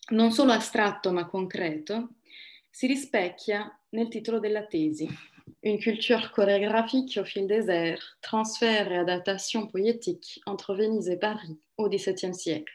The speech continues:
Una cultura coreografica seguendo le arie, trasferimenti e adattamenti poetici tra Venezia e Parigi nel Seicento. L'espressione figurata au fil des airs,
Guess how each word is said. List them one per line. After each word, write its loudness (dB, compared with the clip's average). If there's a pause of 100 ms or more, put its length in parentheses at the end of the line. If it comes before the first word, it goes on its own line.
(760)
Una 2
cultura 4
coreografica 4
seguendo 4
le 4
arie, 0 (400)
trasferimenti 4
e 6
adattamenti 0
poetici 0
tra -4
Venezia -2
e -4
Parigi 0
nel -2
Seicento. -4 (1800)
L'espressione 8
figurata 4
au 2
fil -2
des 2
airs, 2